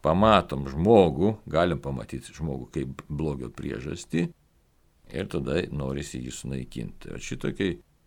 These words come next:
struktūrai perkeltai, neteisingų būdų perkeltai į žmonių santykius, mes jau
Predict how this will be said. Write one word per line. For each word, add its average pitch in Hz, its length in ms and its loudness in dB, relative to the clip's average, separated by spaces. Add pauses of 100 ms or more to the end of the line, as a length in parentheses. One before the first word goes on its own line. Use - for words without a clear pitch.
(420)
struktūrai 113 840 2 (420)
perkeltai, 87 560 4
neteisingų 85 720 2
būdų 90 400 4
perkeltai 78 640 -2
į 73 80 -4
žmonių 71 240 -4
santykius, - 640 -6
mes - 320 -8
jau 90 140 -4